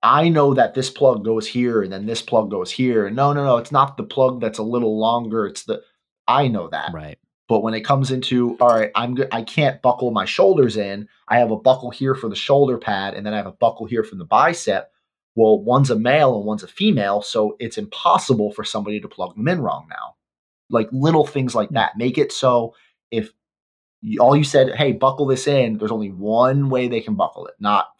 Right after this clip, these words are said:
Speaker 1: five. Um, and 'Cause a happy handler is a, a happy con,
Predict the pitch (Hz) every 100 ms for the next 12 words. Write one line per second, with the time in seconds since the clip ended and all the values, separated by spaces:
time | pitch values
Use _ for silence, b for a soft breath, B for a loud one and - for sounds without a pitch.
0 | - - - - _ _ _ _ _ 95
1 | 90 85 73 113 104 98 _ _ _ -
2 | 107 151 139 135 117 127 147 160 175 190
3 | 185 _ _ 107 104 101 - 98 104 104
4 | 101 113 107 104 - 80 78